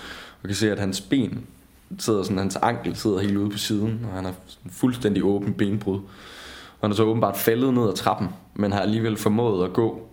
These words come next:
cirka tyve meter fra trappen og hen til stuen, og sat sig igen ned i den sofa der. Og jeg ringer febrilsk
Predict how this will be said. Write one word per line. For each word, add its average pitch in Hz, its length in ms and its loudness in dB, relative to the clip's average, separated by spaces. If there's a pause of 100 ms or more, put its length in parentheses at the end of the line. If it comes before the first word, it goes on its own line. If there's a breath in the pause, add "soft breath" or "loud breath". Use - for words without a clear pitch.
(140)
cirka 107 280 2
tyve 135 300 2
meter 107 280 2
fra - 140 -6
trappen - 360 0 (220)
og 98 120 0 (360)
hen 107 280 0 (100)
til - 120 -6
stuen, 113 460 0 (580 loud breath)
og 101 80 -2
sat 107 240 0
sig 95 180 2
igen 101 180 2
ned 107 180 2
i 98 40 -2
den 101 140 0
sofa 104 380 -2
der. 92 200 0 (1200 loud breath)
Og 101 120 2
jeg 98 240 2 (400)
ringer 104 240 2
febrilsk 113 680 0